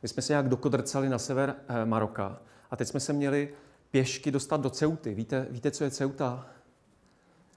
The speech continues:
To je jedna ze dvou španělských enkláv, enkláv na severu Maroka. Je to vlastně Evropa v Africe.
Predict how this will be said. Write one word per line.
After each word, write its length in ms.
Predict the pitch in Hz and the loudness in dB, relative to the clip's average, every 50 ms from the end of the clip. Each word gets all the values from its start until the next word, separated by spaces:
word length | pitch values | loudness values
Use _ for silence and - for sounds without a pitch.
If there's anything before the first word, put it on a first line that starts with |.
| _ _ _ _ _ - | _ _ _ _ _ -2
To 120 | - 131 | 0 2
je 200 | 131 131 139 - - - - - - - | 4 4 2 0 -4 -12 -20 -10 -4 -2
jedna 260 | 135 131 131 135 131 | 0 2 2 2 2
ze 120 | 131 139 | 2 0
dvou 180 | 127 139 139 135 | 0 0 0 -2
španělských 640 | 131 - - 131 127 127 131 127 - 151 143 131 - | -2 -4 -2 -2 0 0 0 -2 -2 -4 -6 -4 -4
enkláv, 580 | 147 135 135 131 127 117 107 107 101 - - - - - - - | -2 -2 0 0 0 2 2 0 -2 -4 -8 -14 -18 -20 -10 -6
enkláv 420 | 139 120 135 135 135 131 127 127 143 | -4 -2 -2 0 0 0 -2 -2 -2
na 80 | 131 | -4
severu 280 | 110 - 135 123 131 135 | -4 -2 -2 0 0 0
Maroka. 320 | 127 123 120 135 135 - | 0 0 0 0 -2 -2
Je 60 | 101 95 | -4 -4
to 60 | 107 | -4
vlastně 240 | 110 110 - - - | -4 -4 -4 -6 -4
Evropa 560 | - 110 127 131 123 - - 113 110 117 - - - - - - | -4 0 0 0 2 2 2 2 2 0 -2 -6 -14 -20 -14 -6
v 80 | - 127 | -2 -2
Africe. 500 | 113 - 135 135 135 131 - 95 98 | -2 0 0 -2 -2 -2 -4 -10 -10